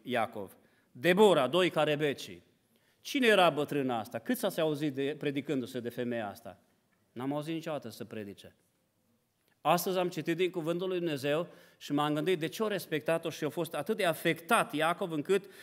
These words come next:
încât Duhul lui Dumnezeu l-a, l-a, l-a călăuzit pe Moise să scrie numele Doicii maicei lui, mamei lui. Știți, când Rebecca a plecat la, la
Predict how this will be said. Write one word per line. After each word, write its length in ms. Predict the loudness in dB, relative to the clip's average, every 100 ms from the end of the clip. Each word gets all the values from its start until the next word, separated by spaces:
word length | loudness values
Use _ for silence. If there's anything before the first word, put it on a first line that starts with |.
| -20 -2
încât 580 | 2 4 4 4 2
Duhul 260 | -2 4 6
lui 100 | 6
Dumnezeu 380 | 6 4 6 6
l-a, 260 | 8 6 6
l-a, 280 | 4 4 4
l-a 160 | 2
călăuzit 440 | 4 2 2 2 2
pe 100 | 2
Moise 420 | 6 6 6 4
să 140 | 0
scrie 580 | -4 -2 0 2 2 0 -4 -4
numele 680 | 2 4 6 6 6 6 4 -8 -16 -10 4
Doicii 500 | 8 8 6 0 0
maicei 600 | 4 10 10 10 4 2
lui, 220 | 6 6
mamei 420 | 8 8 8 4
lui. 300 | 4 2 0 -12 _ _ _ _ _ _ _ _ _
Știți, 380 | -6 6 6 6
când 140 | 6
Rebecca 400 | 6 8 8 10
a 60 | 8
plecat 600 | 6 6 8 8 6 -6 -20 _
la, 500 | 2 8 10 10 8 6
la 560 | 8 10 10 8 2